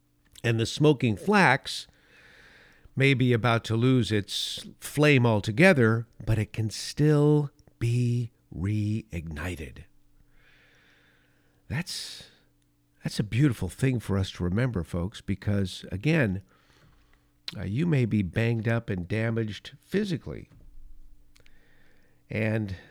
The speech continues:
that physical damage has gotten you so down in the dumps, you're thinking, "Oh, God, where is God? Where is God?" Uh, perhaps it's a case of immorality where you've fallen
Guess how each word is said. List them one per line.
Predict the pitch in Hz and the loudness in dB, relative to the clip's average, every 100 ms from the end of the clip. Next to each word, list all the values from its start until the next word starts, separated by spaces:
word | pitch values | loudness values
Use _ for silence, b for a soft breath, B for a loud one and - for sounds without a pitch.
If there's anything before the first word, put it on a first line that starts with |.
| - | -4
that | 110 | -4
physical | - 135 113 107 107 | 0 0 0 -2 0
damage | 110 127 127 110 90 | 2 2 4 2 0
has | 98 92 | -4 -4
gotten | - 110 107 | -2 -4 -2
you | 101 | -2
so | 92 - 127 120 | -4 -2 0 0
down | 92 110 120 120 | 0 0 0 2
in | 113 | 0
the | 98 | -2
dumps, | 87 110 151 123 - - - _ _ _ - | -2 0 0 -2 -6 -14 -18 _ _ _ -10
you're | 101 | -8
thinking, | - 113 104 95 - | -4 -6 -6 -8 -6
"Oh, | 107 98 - - | -6 -6 -12 -20
God, | - - | -20 -10
where | 107 123 131 | -4 0 0
is | 113 | 0
God? | 123 120 101 95 - | 0 0 0 -4 -2
Where | 127 185 | 0 2
is | 196 | 0
God?" | 165 180 220 156 - _ _ _ _ _ b b b b b b b b b b b b b | -2 -2 -2 -6 -8 _ _ _ _ _ b b b b b b b b b b b b b
Uh, | |
perhaps | - - 113 131 139 - - - - - _ _ - | -10 -4 0 2 0 -2 -8 -10 -12 -16 _ _ -4
it's | 127 117 - - - | -2 -2 -6 -12 -10
a | - | -8
case | 113 135 127 - | -4 0 0 0
of | 113 | -2
immorality | 127 123 117 147 139 98 | 0 2 2 2 2 0
where | 92 95 | 0 0
you've | 95 98 | 0 -2
fallen | - - 127 127 123 123 123 | -4 -4 2 4 4 2 0